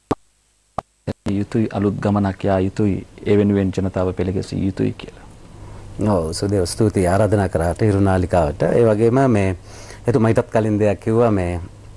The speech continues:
Speaker 2: අ, ඩබ්ලිව් ජයසිරි අපේ කලා ශිල්පියා මේ, අ, ඔව් නාට්‍යයක් ද මේ රංග දක්වන්නේ මම විශ්වාස කරනවා. ඔව්. මගේ හැබැයි නම වෙනස්. මම දාලා තියෙන්නේ මේ අක්ක පෙන්නලා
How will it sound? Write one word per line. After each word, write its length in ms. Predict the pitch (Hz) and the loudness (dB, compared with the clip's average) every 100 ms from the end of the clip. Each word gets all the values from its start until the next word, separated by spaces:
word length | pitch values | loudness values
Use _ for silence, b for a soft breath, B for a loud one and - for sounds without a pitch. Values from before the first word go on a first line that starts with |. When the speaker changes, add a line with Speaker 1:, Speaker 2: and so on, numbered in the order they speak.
| - | -14
Speaker 2:
අ, 120 | 80 73 65 65 | -10 -8 -8 -4
ඩබ්ලිව් 300 | 92 85 90 | -2 -2 -2
ජයසිරි 360 | 98 90 87 87 - | -2 -2 -2 -4 -6
අපේ 220 | 98 - | -8 -6
කලා 240 | - 90 | -2 -2
ශිල්පියා 440 | - 92 - 107 101 | -2 -6 0 2 2
මේ, 200 | 85 78 | -2 -6
අ, 60 | - B B B B - - - | -10 B B B B -8 -4 0
ඔව් 180 | 110 - - | 0 0 -4
නාට්‍යයක් 600 | 104 113 - 104 - - - - 90 | -2 -2 0 -2 -2 -8 -12 -6 -2
ද 80 | |
මේ 160 | 101 113 | 2 2
රංග 140 | 117 | 2
දක්වන්නේ 560 | 123 - - _ - - | 0 -2 -14 _ -6 -2
මම 220 | - - - _ - - | 0 0 -2 _ -4 -2
විශ්වාස 560 | 120 - - - - 98 | -2 -2 -6 -6 -10 -2
කරනවා. 220 | 104 98 | 0 2
ඔව්. 140 | 90 - B B B B | 0 -2 B B B B
මගේ 260 | 104 113 120 | -2 2 2
හැබැයි 240 | 117 98 98 | 2 2 0
නම 220 | 120 110 | 2 2
වෙනස්. 340 | 104 110 - | 2 0 -2
මම 220 | 98 107 | -4 0
දාලා 220 | 110 107 101 | 2 2 0
තියෙන්නේ 280 | 110 107 | -2 -2
මේ 140 | 98 92 | -2 -2
අක්ක 240 | 127 - 113 - | -4 -4 -4 -2
පෙන්නලා 380 | 101 95 95 | -2 0 -2